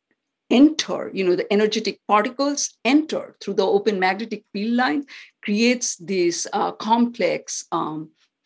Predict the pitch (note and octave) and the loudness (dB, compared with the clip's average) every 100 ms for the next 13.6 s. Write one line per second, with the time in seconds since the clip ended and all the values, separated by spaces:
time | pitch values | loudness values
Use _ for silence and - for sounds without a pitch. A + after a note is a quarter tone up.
0 | _ _ _ - B3+ F#3+ A3+ C#4 - D#4+ | _ _ _ -2 2 4 4 0 0 -2
1 | F4 F#4+ - - _ - E3 A#3 G#3 G#3 | 0 -4 -8 -14 _ -6 4 6 8 6
2 | - - C4+ D#4 C#4+ D4 E4+ _ - G3+ | 0 2 2 4 4 2 0 _ -12 -2
3 | A3+ G3+ - F#3+ F3+ E3+ - G3+ A#3+ D4 | 0 0 0 2 2 0 0 2 2 4
4 | D4+ D4+ D4 C#4+ D#4 F4+ _ _ _ - | 2 2 2 0 -2 -10 _ _ _ -20
5 | - A#3+ A3+ - C4 D4 E4+ E4 D4 C#4 | 2 4 4 0 0 2 2 4 6 6
6 | F#3 F3+ C#4+ A4 - - - - _ _ | 4 2 2 2 0 -4 -10 -14 _ _
7 | - C#4+ - - D#4 C#4+ D4 D#4 F#4+ A3 | -2 -2 -2 -4 0 0 2 0 0 0
8 | A3 A#3+ - - G4 G3 F3+ G#3 - - | 0 -4 -4 -2 0 2 0 -4 -6 -6
9 | A#3 A#3 A3+ A3+ A#3+ A#3 A#3 G#3+ G#3 - | -2 0 0 -2 -4 -4 -2 -2 -2 -10
10 | - - D3+ - D#4 - G4+ D#4+ - B3+ | -20 -20 -8 0 0 0 0 0 -2 -2
11 | C#4+ D4+ D4 C4 E3+ E3 F#3 F3+ E3+ E3+ | 0 2 4 2 0 -4 -4 -2 -4 -4
12 | A3+ G4 F4 - - - - - _ _ | -2 -2 -4 -8 -14 -12 -12 -14 _ _
13 | _ - F3+ C4+ D#4+ - | _ -8 4 4 4 0